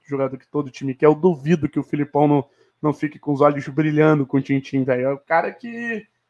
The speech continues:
é o cara que corre, é o cara que cria volume, é o cara que transiciona. O Filipão que é um ca-, é um, é um treinador que adora times de, de contra-ataque, assim, vai vendo, vai vendo o Canóbio, um jogador pra, cara, dá liberdade, avança, puxa contra-ataque,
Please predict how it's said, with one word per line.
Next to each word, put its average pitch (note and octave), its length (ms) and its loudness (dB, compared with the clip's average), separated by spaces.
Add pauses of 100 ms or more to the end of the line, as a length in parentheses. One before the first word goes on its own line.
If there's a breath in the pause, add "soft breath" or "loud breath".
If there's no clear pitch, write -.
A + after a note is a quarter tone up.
(160)
é E3 60 -6
o E3+ 40 -8
cara F3+ 220 -8
que - 140 -20
corre, G3+ 400 4
é - 20 4
o D#3+ 80 2
cara E3 160 -2
que F3+ 160 -6
cria F3 180 0
volume, E3+ 420 4
é - 20 6
o C#3+ 60 2
cara D3+ 200 2
que D3 140 -12
transiciona. D3+ 680 2
O C#3 40 -2
Filipão C#3 340 -6
que - 100 -6
é D3 40 -2
um C#3 40 -2
ca-, C3+ 200 -2
é C3+ 100 0
um, C#3 260 -2 (380)
é D3 60 2
um D3+ 200 2
treinador D3 460 0
que - 80 -2
adora D3+ 340 6
times D3 360 -6
de, C#3+ 240 -8
de C3+ 160 -18
contra-ataque, C#3+ 680 -8
assim, D3 240 -12
vai D3 160 -6
vendo, C#3+ 420 -6 (480)
vai D3+ 240 -2
vendo D3+ 240 -4
o D3 60 -10
Canóbio, C#3+ 560 -2
um C#3 60 -6
jogador D3 680 -4
pra, G3 340 -6
cara, E3+ 280 0
dá D#3 160 -4
liberdade, E3+ 640 2
avança, D3+ 540 2
puxa - 280 -14
contra-ataque, D3+ 640 0